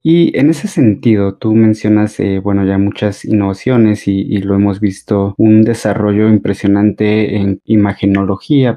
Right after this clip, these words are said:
implantes, inteligencia artificial, eh, los dispositivos wearables, los robots para hacer cirugías y demás. ¿Cuál de estas áreas, que son las que yo conozco, pero cuál de estas áreas y las que tú conoces,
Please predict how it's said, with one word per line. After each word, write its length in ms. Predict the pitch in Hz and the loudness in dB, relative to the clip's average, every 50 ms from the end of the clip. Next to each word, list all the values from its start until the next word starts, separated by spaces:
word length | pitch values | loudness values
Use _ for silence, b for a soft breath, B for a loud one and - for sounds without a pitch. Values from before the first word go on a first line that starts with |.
| - _ | -6 _
implantes, 960 | 98 95 92 _ - 104 104 110 113 110 107 107 - 101 101 101 98 101 - B B B B B B B _ _ _ | -10 -10 -8 _ -2 -2 0 0 2 0 0 0 0 0 0 0 -2 -4 -6 B B B B B B B _ _ _
inteligencia 800 | - - 101 98 95 - - 101 98 - - 107 101 98 98 98 | -10 -6 -6 -6 -4 -2 -2 -2 -2 -2 -2 -2 -2 0 0 -2
artificial, 920 | 98 98 - - 95 - - - - 104 107 110 110 110 107 101 98 98 | -4 -4 -6 -10 -12 -12 -14 -8 -4 -2 -2 0 0 0 -2 -2 -2 -2
eh, 240 | 107 104 98 98 95 95 | -2 -2 -2 0 -2 -2
los 440 | 92 95 95 92 92 92 - - _ | -2 -2 -2 -2 -2 -4 -8 -10 _
dispositivos 720 | - 98 - - - 98 - 95 92 - 101 101 104 101 95 | -8 -8 -6 -6 -6 -6 -6 -8 -8 -4 -2 0 0 0 0
wearables, 680 | 104 101 101 101 101 101 98 101 101 101 101 104 - - | 0 0 0 0 0 0 0 0 0 0 -2 -4 -8 -8
los 320 | - 95 92 92 92 - - | -6 -4 -4 -4 -6 -8 -8
robots 460 | - 101 98 92 104 113 113 113 - | -6 -4 -2 0 0 0 -2 -2 -4
para 160 | - 98 92 95 | -6 -6 -4 -4
hacer 280 | 95 - - 98 95 | -6 -4 -4 -4 -4
cirugías 720 | - - 98 95 95 - - 110 110 110 113 110 110 - | -4 -4 -6 -6 -6 -4 -2 0 2 2 2 0 -2 -6
y 140 | - - 110 | -6 -4 -2
demás. 340 | 104 98 104 107 104 - B B B _ | 0 2 2 0 -2 -4 B B B _
¿Cuál 240 | - 143 147 170 180 | -4 -2 0 0 0
de 300 | 190 190 185 175 - 113 | 0 0 0 2 0 0
estas 500 | 123 - - _ 151 143 139 139 - 113 | -2 -4 -4 _ -2 -2 -2 -2 -4 -4
áreas, 460 | 110 110 107 117 151 175 - - _ _ | -2 -2 0 0 -2 -2 -4 -10 _ _
que 80 | - | -14
son 280 | 92 - - 101 104 104 | -12 -8 -2 0 0 0
las 160 | 104 101 - | 0 -2 -4
que 100 | - 98 | -4 -2
yo 140 | 95 98 95 | -2 -2 0
conozco, 400 | - 104 98 98 - - - 139 | 0 -2 -2 -2 -4 -6 -12 -10
pero 200 | - 104 104 95 | -6 -6 -6 -4
cuál 200 | - 117 117 120 | -4 -4 -4 -2
de 100 | 127 127 | -2 -2
estas 380 | 131 131 - - 147 139 - - | -4 -4 -4 -6 -6 -4 -2 -2
áreas 300 | 101 98 113 120 - - | -2 0 0 -2 -2 -4
y 40 | |
las 140 | 101 92 - | -6 -6 -6
que 100 | - 95 | -8 -10
tú 160 | - - 104 | -8 -6 -8
conoces, 560 | - - 104 101 98 101 - - 143 185 - | -6 -2 0 0 0 0 -2 -2 -4 -4 -6